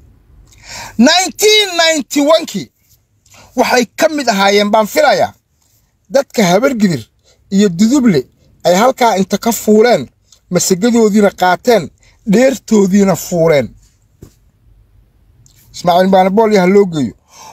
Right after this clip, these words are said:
Waad ilowdaan u malayaaye. Waxaan xasuustaa kun iyo sagaal boqol iyo koob iyo sagaashankii bishii afraad bay dhaba gudaheeda gabar tuugsanaysa oo Raxan Weyna oo qob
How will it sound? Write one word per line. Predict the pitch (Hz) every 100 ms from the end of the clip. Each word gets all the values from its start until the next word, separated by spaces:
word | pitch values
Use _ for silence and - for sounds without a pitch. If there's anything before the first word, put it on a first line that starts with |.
| -
Waad | 311 392 403
ilowdaan | 381 381 392 381 403 403 427
u | 415
malayaaye. | 381 427 392 403 392 269 - _ _ _ _ _ _ 240
Waxaan | 240 330 403
xasuustaa | 311 320 - 320 262 285 202 123 _ _ _ _ _ -
kun | 359
iyo | 339
sagaal | 277 277 302 330
boqol | 285 - 294
iyo | 269
koob | - 277 311
iyo | 285 240
sagaashankii | 240 233 262 - 220 - 233
bishii | 220 285 - 269 -
afraad | - - 185 160 - _ _ _ _ _ _
bay | 233 247
dhaba | 247 233 285
gudaheeda | 202 202 262 226 233 185 120 - _ _ _ - -
gabar | 165 233 302 - -
tuugsanaysa | 233 233 - - 277 247 190 - 107 _ _ _ _ _
oo | 226 220
Raxan | 196 - 208 208 240
Weyna | 220 127 - _ _ _ _ _ _ 226
oo | 240 - _
qob | - 349